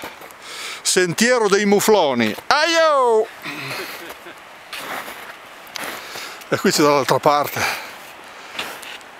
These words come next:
Che spettacolo.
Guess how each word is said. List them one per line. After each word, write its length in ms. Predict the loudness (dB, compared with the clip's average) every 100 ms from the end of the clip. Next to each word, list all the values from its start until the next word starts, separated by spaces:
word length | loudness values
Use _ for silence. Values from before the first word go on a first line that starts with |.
| -20 -12 -4 -2 -2 -4 -8 -12 -14 -18 -20 -20 -20 -20 -18 -18 -18 -18 -14 -8 -8 -8 -10 -14 -18 -20 -20 -20 -20 -20 -20 -18 -18 -18 -4
Che 220 | 0 2
spettacolo. 540 | 0 -2 0 -2 -4